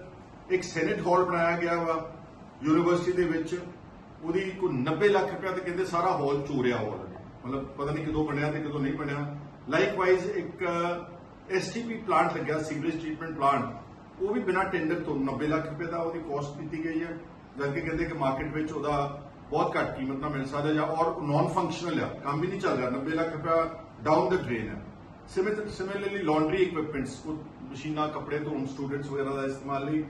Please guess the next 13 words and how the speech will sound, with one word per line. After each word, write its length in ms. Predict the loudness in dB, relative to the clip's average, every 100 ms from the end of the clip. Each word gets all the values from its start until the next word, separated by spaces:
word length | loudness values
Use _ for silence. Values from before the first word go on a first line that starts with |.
| -8 -16 -12 -4
ਨੱਬੇ 240 | 2 6
ਲੱਖ 260 | 6 4 -2
ਰੁਪਏ 140 | -8
ਦੀਆਂ 160 | -6 -4
ਮਸ਼ੀਨਾਂ 380 | -6 -6 -4 -2
ਆਈਆਂ 240 | -2 -4
ਨੇ। 140 | -6 -8 -14 -16 -18 -4
ਇਸ 200 | 2 4
ਤਰ੍ਹਾਂ 220 | 4 2 2
ਨਾਲ, 360 | 2 0 -2
ਅਹ, 280 | -4 -4 -2
ਜਿਹੜੀਆਂ 300 | -2 -2 2 2
ਕਿ 340 | 2 0 0